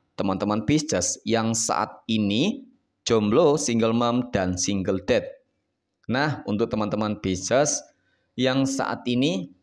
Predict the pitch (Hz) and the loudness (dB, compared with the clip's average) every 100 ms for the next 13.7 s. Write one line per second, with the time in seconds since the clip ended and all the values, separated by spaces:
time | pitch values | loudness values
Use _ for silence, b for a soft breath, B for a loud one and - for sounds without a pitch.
0 | _ _ _ _ _ _ _ - 120 147 | _ _ _ _ _ _ _ -6 -2 0
1 | 170 185 180 - - _ _ _ _ 120 | 0 -2 -6 -10 -18 _ _ _ _ -4
2 | 127 143 147 151 151 165 180 123 85 90 | -2 0 0 -2 -2 0 0 0 -2 -8
3 | _ _ _ _ _ _ _ _ _ _ | _ _ _ _ _ _ _ _ _ _
4 | _ - 117 123 143 175 185 113 104 110 | _ -2 0 2 2 2 0 0 -2 -2
5 | 107 104 110 113 113 110 110 113 117 120 | -4 -2 0 0 -2 -2 -2 -2 0 2
6 | 110 87 92 107 175 - _ _ _ _ | 4 4 2 0 0 -4 _ _ _ _
7 | _ _ _ _ _ _ - - 151 170 | _ _ _ _ _ _ -8 -2 2 2
8 | 151 117 101 98 95 90 110 143 175 - | 4 2 2 2 0 0 0 2 0 -4
9 | - _ _ _ _ _ - 110 120 117 | -8 _ _ _ _ _ -4 -2 0 0
10 | 107 107 104 98 - 101 95 104 104 135 | 0 -4 -4 -6 -2 -2 0 -2 0 -2
11 | 165 175 160 143 135 131 131 101 101 107 | 0 2 4 4 4 2 0 -2 -2 0
12 | 113 110 117 117 113 110 123 - 139 156 | -2 -2 -2 -2 -2 0 0 0 -2 0
13 | 127 127 95 90 92 85 | 0 -2 -4 -4 -4 -4